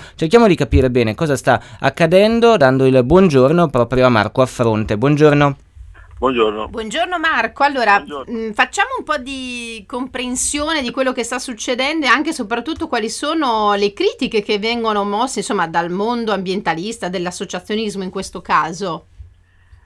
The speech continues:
Speaker 2: Beh sì, c'è, c'è un bando che dovrebbe appunto, eh, essere aperto nei prossimi giorni, che riguarda l'area della spiaggia libera di fianco al porto, insomma, quella,
Speaker 3: Esatto.
Speaker 2: eh, in pratica l'un-, ormai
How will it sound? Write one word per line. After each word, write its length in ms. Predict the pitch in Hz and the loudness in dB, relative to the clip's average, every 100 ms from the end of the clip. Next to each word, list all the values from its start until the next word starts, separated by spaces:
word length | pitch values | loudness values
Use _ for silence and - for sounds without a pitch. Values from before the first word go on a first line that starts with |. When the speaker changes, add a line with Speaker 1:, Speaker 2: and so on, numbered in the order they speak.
| _ _ _ _ | _ _ _ _
Speaker 2:
Beh 220 | 131 110 | -8 -6
sì, 160 | - 139 | -6 -4
c'è, 640 | 123 110 104 104 104 107 | 0 2 2 0 -4 -6
c'è 160 | - 110 | -6 -6
un 400 | 110 107 104 107 | -4 -8 -14 0
bando 520 | 113 131 165 151 120 | 2 2 0 -6 -8
che 100 | 98 | -4
dovrebbe 720 | 98 101 95 98 92 92 90 | -2 -2 -2 -4 -4 -6 -8
appunto, 760 | 90 - 92 87 80 76 73 76 | -10 -14 -18 -12 -12 -12 -12 -12
eh, 500 | - - 50 76 87 | -14 -16 -14 -12 -14
essere 200 | 98 95 | -12 -12
aperto 380 | - 110 95 | -4 -6 -4
nei 100 | 104 | -8
prossimi 460 | 98 104 - 110 120 | -6 -8 -8 -12 -10
giorni, 480 | 120 127 110 104 98 | -2 -2 -2 -6 -6
che 140 | 104 | -4
riguarda 440 | 104 107 110 104 101 | -2 0 0 0 0
l'area 380 | 101 101 101 | 2 2 2
della 260 | 98 101 98 | -2 -4 -4
spiaggia 380 | - 104 101 104 | -4 -6 -4 -6
libera 580 | 107 107 101 92 87 87 | -8 -6 -4 -2 -2 -4
di 100 | 92 | -8
fianco 280 | 95 92 | -12 -10
al 100 | 95 | -12
porto, 360 | - 85 76 - | -8 -8 -8 -12
insomma, 320 | - 87 82 | -16 -12 -12
quella, 440 | - - - - 151 | -10 -8 -6 -6 -8
Speaker 3:
Esatto. 280 | 196 190 - | -12 -14 -14
Speaker 2:
eh, 100 | 85 | -16
in 80 | 87 | -4
pratica 380 | 117 110 107 104 | -2 -2 -2 -2
l'un-, 240 | 110 104 | -2 -6
ormai 540 | 98 98 117 104 95 | -8 -2 -2 -2 -6